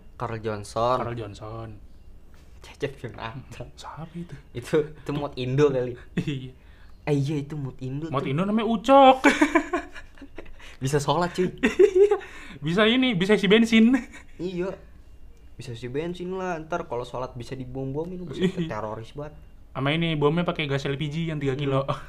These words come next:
Speaker 2: <laughs> Terus bisa inian lagi, bisa apa namanya tuh?
Speaker 1: Naik beca.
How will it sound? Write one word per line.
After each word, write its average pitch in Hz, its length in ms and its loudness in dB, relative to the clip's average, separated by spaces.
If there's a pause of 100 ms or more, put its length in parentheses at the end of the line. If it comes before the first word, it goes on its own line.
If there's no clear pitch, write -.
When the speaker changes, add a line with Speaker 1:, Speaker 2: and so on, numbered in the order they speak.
(460)
Speaker 2:
<laughs> - 600 -18
Terus 190 240 2 (160)
bisa 143 240 -2
inian 147 240 -2
lagi, 170 400 -2
bisa 143 480 -4
apa 143 160 -6
namanya 180 400 -4
tuh? 208 80 -10 (160)
Speaker 1:
Naik 110 160 -14
beca. 123 400 -6